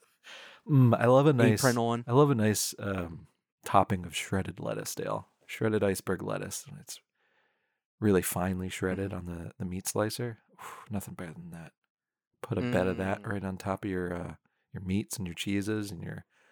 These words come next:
Speaker 1: pepper relish. Mm. Mm.
Speaker 2: Good grief, man. You're just describing what, heaven? Is that what
Speaker 1: <laughs> Fresh baked
Speaker 2: accurately describes?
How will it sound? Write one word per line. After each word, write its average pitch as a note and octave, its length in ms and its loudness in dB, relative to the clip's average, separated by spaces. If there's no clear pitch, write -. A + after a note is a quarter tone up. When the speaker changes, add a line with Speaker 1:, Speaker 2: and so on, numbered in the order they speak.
Speaker 1:
pepper G#2+ 280 2
relish. A2 480 0
Mm. A#2 300 0
Mm. E3+ 220 4
Speaker 2:
Good G2 160 -2
grief, F2+ 500 -6
man. F#2 320 -6
You're F#2+ 160 -6
just G2 240 -8
describing F#2+ 680 -2
what, G2 300 -2
heaven? G#2+ 420 -4
Is - 100 -4
that G2+ 200 2
what G#2+ 240 0
Speaker 1:
<laughs> - 420 -20
Fresh - 460 2
baked A2 200 2
Speaker 2:
accurately A2+ 440 0
describes? A2 520 -2